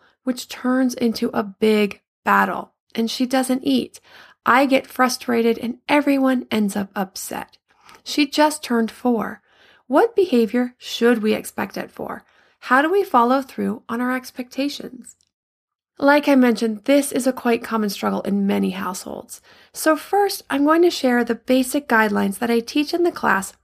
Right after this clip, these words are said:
Healthy Eating and Mealtimes for Preschool and Beyond, that's on our website. The guidelines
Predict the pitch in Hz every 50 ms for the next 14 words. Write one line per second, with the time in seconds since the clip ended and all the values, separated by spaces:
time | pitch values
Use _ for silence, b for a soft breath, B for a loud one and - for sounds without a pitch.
0 | _ _ _ - - 254 262 254 - 311 - - 247 247 226 226 226 226 240 277
1 | 285 285 277 - 240 220 220 214 - - _ _ - 240 240 240 - - 226 214
2 | 202 - - 214 202 208 - _ - 214 196 202 190 208 208 208 214 214 202 180
3 | - - - - - - 208 - - - 196 196 196 196 190 185 190 185 185 -
4 | - - - - - - b b b b b b b b b b - 294 247 247
5 | 294 277 285 311 349 370 392 392 392 370 359